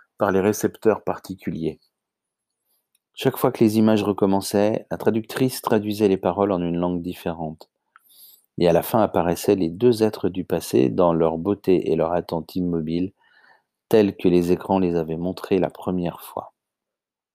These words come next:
L'émission se superposait au programme prévu,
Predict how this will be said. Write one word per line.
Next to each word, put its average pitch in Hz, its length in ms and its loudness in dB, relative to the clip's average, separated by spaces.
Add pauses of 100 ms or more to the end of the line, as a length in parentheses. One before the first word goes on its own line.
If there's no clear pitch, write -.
(2250)
L'émission 110 340 4
se 123 120 -2
superposait 110 680 2
au 95 60 2
programme 98 400 0
prévu, 85 420 -4